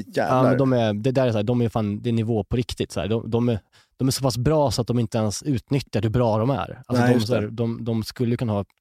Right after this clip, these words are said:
Speaker 2: två stjärnor där om de hade velat göra det.
Speaker 1: Ja.
Speaker 2: Men de vill inte det.
Speaker 1: De har råd att klä ner sig,
Speaker 2: De har
Speaker 1: som
Speaker 2: liksom
Speaker 1: man
Speaker 2: inte
Speaker 1: brukar
Speaker 2: så här
Speaker 1: säga.
Speaker 2: gammal s-, vanlig köksspis där inne att laga mat på.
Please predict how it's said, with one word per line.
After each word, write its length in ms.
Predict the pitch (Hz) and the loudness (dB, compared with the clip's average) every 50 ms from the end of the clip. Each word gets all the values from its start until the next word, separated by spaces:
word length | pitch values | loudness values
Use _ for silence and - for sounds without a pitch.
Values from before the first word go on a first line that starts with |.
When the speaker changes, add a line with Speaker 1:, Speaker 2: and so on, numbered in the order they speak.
| _ - | _ -14
Speaker 2:
två 200 | - - 113 104 | -6 -4 -4 -2
stjärnor 360 | - - 120 110 113 131 120 | -2 -2 0 0 0 0 -2
där 180 | - - - - | -2 -6 -8 -8
om 140 | 110 101 | -6 -4
de 120 | 101 101 104 | -2 -2 -2
hade 140 | 101 98 101 | -2 -2 -2
velat 240 | 107 101 95 95 | -4 -4 -2 -2
göra 220 | 104 107 110 117 107 | 0 0 0 0 -2
det. 160 | - - - _ _ _ | -4 -10 -18 _ _ _
Speaker 1:
Ja. 280 | 110 110 110 107 113 - _ | -2 -2 0 -2 -4 -6 _
Speaker 2:
Men 80 | 110 | -4
de 140 | 107 107 107 | -4 -2 0
vill 160 | 131 147 120 | -2 -2 -2
inte 160 | - - - - | -6 -10 -12 -18
det. 160 | - - - - 107 123 147 147 - - _ _ _ _ _ _ _ _ _ _ | -20 -20 -16 -12 -8 -6 -6 -6 -6 -12 _ _ _ _ _ _ _ _ _ _
Speaker 1:
De 100 | 123 127 | 2 2
har 80 | 135 | 2
råd 400 | 123 127 143 151 151 156 151 139 | 4 4 4 4 4 4 4 4
att 80 | 143 135 | 2 0
klä 220 | - - 143 139 | 0 0 2 2
ner 260 | 135 143 151 156 156 143 | 4 2 2 0 0 -2
sig, 200 | - - - - | -2 -2 0 2
Speaker 2:
De 60 | 120 | 2
har 60 | 147 | 2
Speaker 1:
som 40 | 151 | 2
Speaker 2:
liksom 140 | 143 98 135 | 2 0 0
Speaker 1:
man 80 | 123 | 0
Speaker 2:
inte 100 | 117 - | 0 -2
Speaker 1:
brukar 80 | 117 113 | -2 -2
Speaker 2:
så 120 | 113 95 | -2 -2
här 60 | 90 | -2
Speaker 1:
säga. 120 | 90 85 87 - | -4 -6 -8 -12
Speaker 2:
gammal 320 | - 135 123 131 123 117 113 - - - - 156 | -12 -4 -2 0 0 0 -2 -4 -6 -12 -12 -10
s-, 160 | 123 - - 160 | -6 -6 -6 -2
vanlig 280 | 160 151 143 123 110 104 | 0 0 0 0 0 -2
köksspis 760 | - - 156 - - - - - - - 175 175 113 - - | 0 -2 -2 -2 -2 -6 -6 -6 -4 -4 -2 -2 -2 -4 -6
där 80 | - | -8
inne 160 | 101 101 107 107 | -8 -8 -8 -4
att 60 | 104 | -2
laga 180 | 104 101 101 | -2 0 0
mat 260 | 107 131 127 - - - | 0 -2 -2 -4 -8 -10
på. 200 | - - - | -10 -12 -12